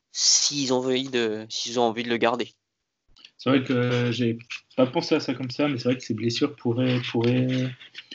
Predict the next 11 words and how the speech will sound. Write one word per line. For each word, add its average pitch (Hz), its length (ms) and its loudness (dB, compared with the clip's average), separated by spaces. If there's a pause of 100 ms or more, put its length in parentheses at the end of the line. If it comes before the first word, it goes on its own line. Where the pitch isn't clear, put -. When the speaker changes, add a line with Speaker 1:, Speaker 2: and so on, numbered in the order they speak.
(240)
Speaker 2:
entacher 127 500 4
un 127 80 4
peu 123 140 0
ces 117 140 -2
négociations. 117 720 0 (540)
Speaker 1:
Mm. 151 100 -6
Speaker 2:
C'est, 143 240 4
c'est 147 100 6
dommage 170 360 2
parce 127 260 -4
que 127 320 0